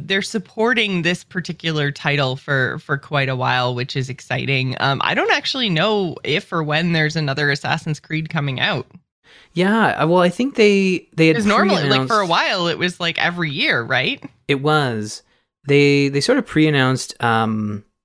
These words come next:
Speaker 2: uh, Assassin's Creed, uh, Infinite or In-, Infinity. I can't remember <laughs> which one of those two. And it's sort of, like, going forward as a platform. Um, but Valhalla has le-, has been the last one, and they have not announced, uh, I think the idea that they have a second year of content, it was cor-, sort of the idea of, like,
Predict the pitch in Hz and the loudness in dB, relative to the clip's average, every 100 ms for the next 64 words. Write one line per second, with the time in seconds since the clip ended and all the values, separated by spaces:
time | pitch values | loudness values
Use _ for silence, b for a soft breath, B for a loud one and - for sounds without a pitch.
0 | _ _ _ - 113 - 113 117 120 113 | _ _ _ -8 -8 -6 -2 -2 -2 -6
1 | - - 120 113 113 107 - 110 101 - | -6 -2 0 0 -2 -4 -6 -4 -4 -4
2 | 131 127 151 143 147 - _ 110 113 123 | -4 -2 -2 -2 -4 -8 _ -12 -8 -8
3 | 131 _ - 117 - 131 135 139 135 104 | -8 _ -16 -10 -4 -2 -2 -2 -2 -6
4 | - 98 101 208 185 - 160 - 123 113 | -10 -6 -6 -2 -2 0 -2 0 -2 0
5 | 117 107 B B B B 139 131 165 156 | -2 -2 B B B B -4 0 4 6
6 | 135 117 - _ 127 120 117 123 117 107 | 4 2 -10 _ -2 -2 0 2 2 2
7 | 98 - 101 - 151 147 160 165 b b | -4 -2 -2 0 -2 0 0 -4 b b
8 | b b - 110 110 113 120 113 127 120 | b b 0 2 2 0 -2 2 2 4
9 | 135 151 120 120 110 113 113 117 123 110 | 4 4 4 0 0 0 -2 -2 -4 -2
10 | 117 104 107 113 - 107 107 104 104 104 | -2 0 0 -2 -4 -4 -2 -2 -4 -4
11 | 107 110 104 101 101 104 - - 90 87 | -4 -2 -2 -4 -4 -8 -12 -10 -10 -6
12 | 113 123 147 117 117 110 107 107 107 104 | -2 0 -2 -2 -2 0 -2 0 -2 -2
13 | 101 98 101 101 98 - 101 104 98 95 | -4 -6 -4 -6 -6 -6 -6 -4 -6 -6
14 | - 101 98 92 98 95 - 104 92 - | -4 -4 -4 -8 -8 -10 -8 -8 -8 -4
15 | 120 101 98 95 95 95 92 92 - | -2 -2 -4 -6 -6 -6 -6 -10 -12